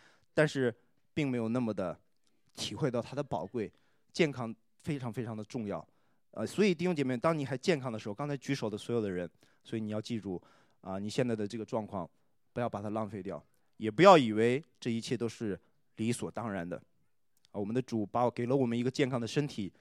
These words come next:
就是用来敬拜他，来侍奉他。阿们。感谢主。呃，这个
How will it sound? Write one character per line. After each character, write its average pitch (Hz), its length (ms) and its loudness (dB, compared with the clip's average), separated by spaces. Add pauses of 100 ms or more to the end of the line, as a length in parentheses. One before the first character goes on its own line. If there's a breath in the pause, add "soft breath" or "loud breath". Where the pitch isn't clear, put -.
(120)
就 120 100 -4
是 110 140 -4
用 113 180 0
来 98 260 0
敬 127 160 -2
拜 107 140 -2
他， 104 140 -8
来 98 80 -2
侍 - 200 -6
奉 104 160 -6
他。 92 140 -12
阿 104 100 -14
们。 147 260 2 (840)
感 92 140 -8
谢 117 120 -4
主。 101 220 -6 (540 loud breath)
呃， 156 420 12 (320)
这 160 180 4
个 127 420 6